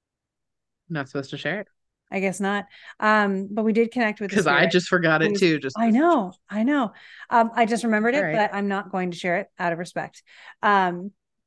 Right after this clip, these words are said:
Speaker 2: we went to a house and connected with a spirit there that is well known. And she was lovely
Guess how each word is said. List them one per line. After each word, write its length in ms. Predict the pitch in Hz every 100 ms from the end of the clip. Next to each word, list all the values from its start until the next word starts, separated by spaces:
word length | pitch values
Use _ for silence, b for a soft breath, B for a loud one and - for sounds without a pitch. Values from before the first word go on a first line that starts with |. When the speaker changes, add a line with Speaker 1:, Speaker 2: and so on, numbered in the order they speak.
| _
Speaker 2:
we 180 | 233 226
went 220 | 220 240 233
to 300 | 233 214 214
a 80 | 196
house 400 | 180 180 240 -
and 200 | 220 220
connected 340 | 214 190 202
with 120 | 196 240
a 40 |
spirit 380 | - 196 180 180
there 160 | 180
that 140 | 190 190
is 120 | 196
well 160 | 190 190
known. 320 | 175 165 202 b b b b
And 600 | - 220 208 202 196 202 - - _ _ _ _ _ _ _ -
she 220 | - 262
was 180 | 269 -
lovely 680 | 269 240 277 277 220 165